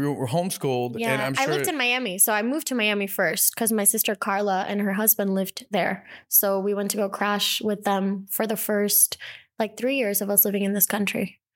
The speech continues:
Speaker 1: You, so you, I'm sure that helped with the career too, being homeschooled?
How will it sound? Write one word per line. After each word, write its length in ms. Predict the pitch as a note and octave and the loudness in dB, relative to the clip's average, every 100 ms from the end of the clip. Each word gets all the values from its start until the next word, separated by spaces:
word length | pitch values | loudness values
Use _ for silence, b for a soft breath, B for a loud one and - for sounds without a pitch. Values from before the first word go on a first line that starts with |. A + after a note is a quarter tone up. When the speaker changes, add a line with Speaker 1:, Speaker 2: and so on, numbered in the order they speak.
| B B B | B B B
Speaker 1:
You, 280 | - C3+ - | 0 0 0
so 300 | B2+ D#3 C3+ | -2 0 0
you, 380 | C3 C3 C3 - - C3 | -2 -4 -8 -10 -6 -2
I'm 140 | C#3 | 0
sure 180 | C#3 D#3+ | 0 0
that 160 | D#3 - - - | -2 -6 -12 -2
helped 340 | - D#3 D3+ | 0 0 0
with 120 | D3 | -4
the 80 | D3+ | -4
career 340 | - C#3+ D3+ D3 | -2 0 0 -2
too, 240 | - F3 | -2 -2
being 160 | D#3 C#3 | -2 0
homeschooled? 640 | C#3+ D3+ - F#3+ A3+ A#3+ | 0 -2 -2 0 -2 -6